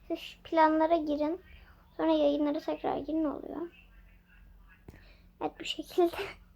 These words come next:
<laughs> yaptım. Hemen şunu silelim. Sildik, sildik.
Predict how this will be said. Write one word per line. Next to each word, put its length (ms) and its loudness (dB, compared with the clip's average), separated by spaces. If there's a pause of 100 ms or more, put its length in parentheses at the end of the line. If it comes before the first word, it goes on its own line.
<laughs> 520 -18
yaptım. 400 -4
Hemen 160 -2
şunu 360 -2
silelim. 460 -10 (1160)
Sildik, 500 -4 (100)
sildik. 460 -10